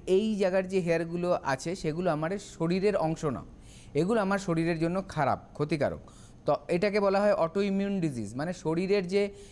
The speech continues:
ইমিউনিটি সিস্টেম সেই ভাবছে যে এটা আমার শরীরের জন্য ভালো নয়, এটাকে ফেলে দিতে হবে,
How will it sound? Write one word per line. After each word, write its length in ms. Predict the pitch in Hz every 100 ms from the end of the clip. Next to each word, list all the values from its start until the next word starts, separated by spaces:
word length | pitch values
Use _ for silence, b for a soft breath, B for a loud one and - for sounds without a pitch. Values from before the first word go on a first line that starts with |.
| B
ইমিউনিটি 500 | 156 190 214 226 214
সিস্টেম 420 | - 156 - 156
সেই 340 | 175 - 196 240
ভাবছে 460 | 196 180 151 170 220 B B
যে 100 | 143
এটা 120 | 170
আমার 160 | 175 175
শরীরের 380 | 170 160 170 160
জন্য 200 | 170 165
ভালো 240 | 139 151
নয়, 120 | 175
এটাকে 240 | 180 151 156
ফেলে 260 | 151 139
দিতে 220 | 127 101 98
হবে, 180 | 82